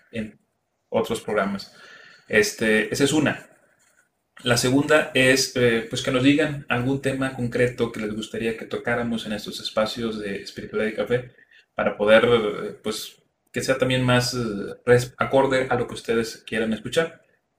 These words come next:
Y la tercera se me ocurrió ahorita cuando lo escuché hace rato, que habló bien bonito, padre. Este, hablábamos de que la experiencia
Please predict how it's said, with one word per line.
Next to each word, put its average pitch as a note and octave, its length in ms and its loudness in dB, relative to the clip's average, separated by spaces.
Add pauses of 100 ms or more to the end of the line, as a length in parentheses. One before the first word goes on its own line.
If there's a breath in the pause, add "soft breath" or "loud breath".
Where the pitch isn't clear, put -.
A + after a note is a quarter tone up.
(640)
Y C#3+ 140 8
la D3+ 140 6
tercera D3 320 4
se E3 100 4
me E3 60 2
ocurrió C#3+ 240 6
ahorita C#3+ 300 4
cuando C3 200 2
lo A#2 80 2
escuché A#2+ 240 -4
hace B2 160 0
rato, A#2+ 260 0
que - 60 -6
habló A2+ 140 -4
bien A#2+ 140 -2
bonito, G#2+ 360 -4
padre. G2 200 -8 (800 soft breath)
Este, A2+ 920 0 (400)
hablábamos C#3 440 10
de C3+ 100 6
que B2 100 0
la A#2 60 4
experiencia C3 1120 2